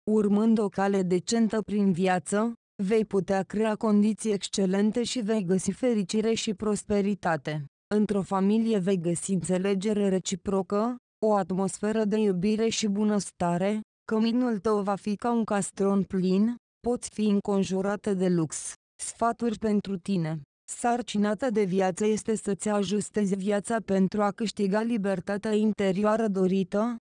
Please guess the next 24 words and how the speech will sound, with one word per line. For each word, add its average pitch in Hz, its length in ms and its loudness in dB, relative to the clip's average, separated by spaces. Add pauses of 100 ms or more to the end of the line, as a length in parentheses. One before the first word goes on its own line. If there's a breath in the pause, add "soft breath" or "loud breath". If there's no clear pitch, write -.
(120)
în 202 120 4
același 196 580 -2
timp, 165 360 -2 (300)
să 220 140 0
nu 220 180 2
fii 208 220 -4
singură. 160 720 -2 (320)
Ar 208 120 0
trebui 190 460 0
să-ți 214 360 -4
dezvolți 202 580 -2
capacitatea 208 840 -2
de 196 100 -4
a 196 100 0
gestiona 196 680 -2
banii, 196 540 2 (300)
deoarece 208 600 0
acest 208 360 -2
lucru 220 420 0
este 202 360 0
foarte 208 400 -2
dificil 190 520 -4
pentru 202 400 0
tine, 196 480 2